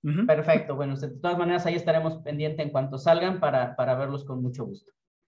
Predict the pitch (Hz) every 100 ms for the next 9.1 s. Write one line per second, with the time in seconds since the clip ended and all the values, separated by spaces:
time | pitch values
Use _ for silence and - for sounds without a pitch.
0 | _ _ - 165 151 151 - _ _ _
1 | _ _ - - 262 262 262 220 220 247
2 | 240 - 240 208 196 214 208 208 202 202
3 | 196 196 196 196 202 160 160 151 151 170
4 | 165 165 165 165 151 151 156 151 151 151
5 | 151 147 151 147 135 - 117 117 - _
6 | _ _ _ - - - - - - -
7 | 165 220 233 226 226 226 - 196 196 190
8 | 160 165 180 190 185 - 190 196 190 190